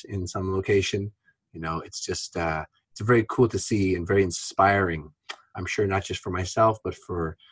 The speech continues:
you know, those who are following along from afar. Um,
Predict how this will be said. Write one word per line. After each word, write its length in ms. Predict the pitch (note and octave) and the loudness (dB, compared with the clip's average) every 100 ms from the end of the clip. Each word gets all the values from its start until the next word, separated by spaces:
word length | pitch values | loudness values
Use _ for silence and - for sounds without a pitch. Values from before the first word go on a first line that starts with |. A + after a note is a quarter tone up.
| _ | _
you 100 | - | -10
know, 160 | E2 F2 | -6 -6
those 300 | E2 F2 E2+ | -4 -6 -6
who 140 | - | -6
are 120 | E2 D#2+ | -6 -6
following 380 | F2 E2+ F2 | -4 -2 -2
along 260 | E2+ F2 F#2+ | -2 -4 -4
from 160 | - F#2+ | -4 -6
afar. 400 | - D3 G2+ - _ _ _ _ - | -2 -2 -2 -6 _ _ _ _ -12
Um, 400 | D2+ D2+ D2 | -10 -8 -10